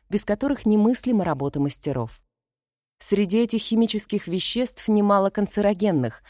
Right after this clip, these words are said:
а также вызывающих выкидыши, лёгочные заболевания и нарушения гормональных функций организма.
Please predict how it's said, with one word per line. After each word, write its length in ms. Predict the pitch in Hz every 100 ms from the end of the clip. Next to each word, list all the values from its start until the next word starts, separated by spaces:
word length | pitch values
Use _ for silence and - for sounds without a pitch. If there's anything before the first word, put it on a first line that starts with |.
| - -
а 100 | 185
также 340 | 190 285 208 226
вызывающих 720 | 214 226 240 247 - 240 -
выкидыши, 560 | 190 220 196 180 -
лёгочные 540 | 196 262 233 - 240 233
заболевания 760 | 214 208 196 139 160 190 180 165 - -
и 100 | 180
нарушения 580 | 190 175 - 214 214 165
гормональных 720 | 160 170 175 175 185 196 -
функций 420 | 156 147 - 170
организма. 640 | 160 180 190 202 135 120